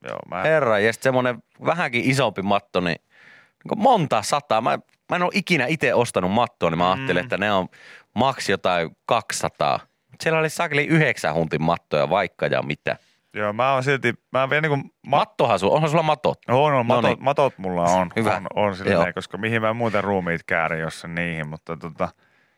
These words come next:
Speaker 1: Niitä
Speaker 2: Se on hyvä tapa aina keväisin vaihtaa.
Speaker 1: Niin on, siinä, siinä heittää
Speaker 2: Vanhat pois.
Speaker 1: pari, pari tota ei enää hengittävää naapuria rullaa siihen ja heittää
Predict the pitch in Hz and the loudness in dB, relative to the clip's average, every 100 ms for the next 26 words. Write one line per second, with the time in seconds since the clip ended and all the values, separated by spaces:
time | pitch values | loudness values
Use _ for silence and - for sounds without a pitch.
0 | _ - 120 107 107 - 151 151 135 113 | _ -4 -2 0 0 2 2 2 0 0
1 | 95 92 87 90 90 82 78 78 78 - | 2 2 2 2 2 2 2 0 0 -2
2 | 64 - 117 127 127 123 101 - 131 135 | -10 -8 -4 0 2 0 -2 -2 -2 -2
3 | - 143 139 139 139 127 123 - - - | -4 -4 -2 -2 -2 0 0 -2 -12 -12
4 | - - 110 120 117 95 95 92 85 - | -12 -6 -2 0 -2 -2 2 2 2 -6
5 | _ 147 151 139 - - 151 151 135 127 | _ 0 2 0 -2 -2 0 2 0 0
6 | 127 135 135 131 120 123 120 113 - 113 | 0 2 2 2 2 0 0 -4 -2 0
7 | 110 120 117 101 104 101 101 98 98 98 | 2 2 0 0 2 2 4 2 2 2
8 | 113 107 101 98 104 101 - 101 | 0 0 0 2 0 -2 -2 0